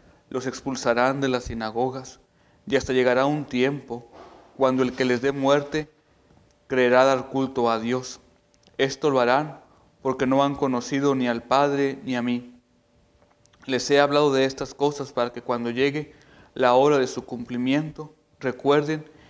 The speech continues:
que ya yo se las había predicho". Palabra del Señor. El Evangelio que hemos escuchado el día de hoy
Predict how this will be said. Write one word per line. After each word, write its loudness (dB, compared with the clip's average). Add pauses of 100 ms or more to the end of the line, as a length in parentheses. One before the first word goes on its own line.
(220)
que 0
ya 4
yo 2
se -6
las -2
había -2
predicho". -8 (760)
Palabra 2
del -2
Señor. -12 (960)
El -4
Evangelio -4
que -4
hemos -8
escuchado -6 (240)
el -10
día -4
de -8
hoy -8